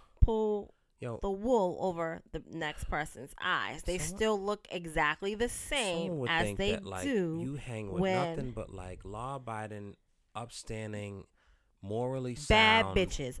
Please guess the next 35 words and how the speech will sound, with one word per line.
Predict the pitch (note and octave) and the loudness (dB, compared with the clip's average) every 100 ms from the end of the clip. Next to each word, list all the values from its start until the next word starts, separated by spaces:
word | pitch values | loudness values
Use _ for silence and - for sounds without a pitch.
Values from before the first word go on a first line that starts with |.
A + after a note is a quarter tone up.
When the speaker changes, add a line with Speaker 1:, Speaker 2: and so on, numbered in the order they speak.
| - | 0
Speaker 1:
I | F#3 G#3 | 2 4
do. | G3 F3 F#3+ - | 2 0 -2 -10
Speaker 2:
Oh, | B2 D#3+ - - | -10 -10 -16 -12
oh, | A#2+ D3+ - | -8 -6 -8
what? | - C3 C#3 - - | -6 -4 -4 -8 -16
Uh, | - | -14
so | - C#3+ | -8 -4
that's | C#3 - F3+ | -2 -2 -2
an | |
oxymoron. | D#3+ D3+ - C3+ C3+ C#3+ G2+ F#2 F#2+ A#2+ - | -2 -4 -6 -6 -2 0 0 -2 -4 -10 -6
Speaker 1:
No, | F#3+ G#3 C#4+ | 2 4 4
it's | |
Speaker 2:
'Cause | A#2+ | 2
I | G2+ A2 | 6 6
Speaker 1:
not. | B2 | 6
Speaker 2:
was | C#3+ B2 | 4 -2
going | B2+ B2 A#2+ | -2 0 -2
to | - A#2+ | -6 -6
say | - G#2 G2+ G2+ E2 | 0 2 2 0 0
law-abiding, | G2+ G#2+ A#2+ G#2 G#2 G#2 G2+ G2+ G#2 _ _ _ - | 2 2 2 2 2 2 0 -4 -8 _ _ _ 2
Speaker 1:
B | D#3+ B3+ D#4+ | 6 6 6
A | B3 C#4 | 6 6
D. | C4 | 6
Speaker 2:
ground, | G3 A2 A2+ A#2 F#3 A#3+ G#3 | 4 6 8 6 2 -4 -2
ground, | A2 A2 A2+ A#2+ B2 - _ - | 2 4 4 2 0 -6 _ -8
um, | A2+ - | -8 -6
morally | G2 A#2 A#2 B2+ C3 | -4 0 2 2 0
grounded, | C3 A2+ A2 A2 A2+ A2+ A2 - _ _ - | -2 0 2 2 2 2 2 -4 _ _ -4
um, | G2+ G2 G2 | 0 2 0
morally | G2 G#2+ A2 A#2 A#2 | -2 0 0 0 -2
sound, | A#2+ - A2 G#2 G2+ G2+ G2+ - - - - - | -6 -2 0 2 2 0 -2 -8 -16 -20 -20 -16
you | A2 A#2 | -6 -4
know, | G2+ G2 G2 F#2+ - _ - | 0 2 2 0 -6 _ -14
women, | F#2+ G#2+ G2 E2 F#2 _ _ _ _ _ | -4 -2 -2 -6 -12 _ _ _ _ _
right? | F2+ F#2+ A2+ | 2 4 2